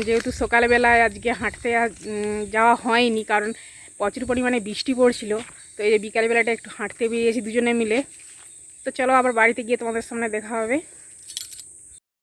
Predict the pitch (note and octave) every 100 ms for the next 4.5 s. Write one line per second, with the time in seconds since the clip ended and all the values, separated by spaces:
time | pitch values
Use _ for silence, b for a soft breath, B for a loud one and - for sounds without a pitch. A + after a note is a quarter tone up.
0 | _ - - C4+ B3 B3 B3 B3 B3+ A#3
1 | A#3 A#3 A#3 B3+ A#3 A3+ - A#3+ A#3 A3
2 | A#3 A#3+ A#3 A3+ A#3 A#3 A3 A3+ A3+ G#3+
3 | G#3+ G#3+ G#3+ G#3+ A3 G#3 G#3 G#3 G3+ A3
4 | G#3+ A3 A3 A3